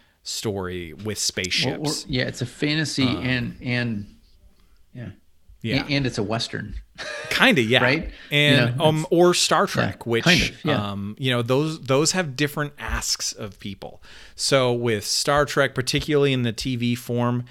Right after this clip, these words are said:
Speaker 1: you, you know, you go in knowing what to expect, which is a lot of technobabble and heavy-handed moralism.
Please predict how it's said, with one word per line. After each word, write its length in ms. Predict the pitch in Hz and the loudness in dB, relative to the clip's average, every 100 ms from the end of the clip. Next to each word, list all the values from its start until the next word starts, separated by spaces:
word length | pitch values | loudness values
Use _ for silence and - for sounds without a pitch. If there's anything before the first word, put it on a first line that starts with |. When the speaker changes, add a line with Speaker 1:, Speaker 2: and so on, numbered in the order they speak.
| - - _ - | -18 -20 _ -8
Speaker 1:
you, 520 | 120 127 123 120 127 | 0 2 4 4 2
you 220 | 120 131 | 0 0
know, 240 | 123 131 143 | 2 0 0
you 220 | 123 123 | -2 -2
go 300 | 120 147 151 | 2 2 4
in 240 | 143 135 | 2 2
knowing 320 | 123 123 123 117 | 0 0 -2 -4
what 180 | 117 - | -8 -8
to 140 | 110 | -6
expect, 500 | 104 - 107 104 - | -6 -6 -6 -6 -6
which 340 | 110 107 - - | -4 -4 -6 -10
is 560 | 110 98 95 90 95 - _ - | -10 -8 -8 -10 -12 -14 _ -6
a 160 | 123 117 | -4 -2
lot 640 | 110 107 110 113 127 - - | -4 -4 0 0 0 -4 -6
of 300 | 117 104 - | -6 -6 -8
technobabble 1080 | - 127 151 151 143 139 147 147 147 147 143 - - _ - | -10 -8 -6 -4 -2 0 0 0 0 0 -4 -18 -20 _ -6
and 320 | 123 117 117 | -4 -2 -6
heavy-handed 1120 | 98 127 127 143 151 139 120 127 123 117 110 | -6 -2 0 0 -2 -4 -2 -2 0 -2 -4
moralism. 800 | 104 110 117 113 92 87 - 60 | -6 -4 -4 -4 -6 -12 -16 -20